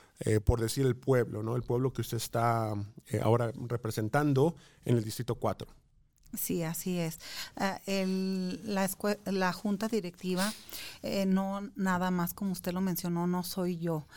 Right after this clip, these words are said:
Speaker 2: Somos varias personas que vienen de diferentes áreas,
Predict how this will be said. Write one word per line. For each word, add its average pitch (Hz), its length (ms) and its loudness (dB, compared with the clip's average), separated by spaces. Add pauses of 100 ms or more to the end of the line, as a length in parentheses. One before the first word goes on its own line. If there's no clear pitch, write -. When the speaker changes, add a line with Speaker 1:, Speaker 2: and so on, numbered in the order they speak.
(220)
Speaker 2:
Somos 180 720 0
varias 185 640 -2
personas 180 640 0
que - 140 -6
vienen 170 320 0
de 170 120 0
diferentes 165 680 -4
áreas, 185 380 0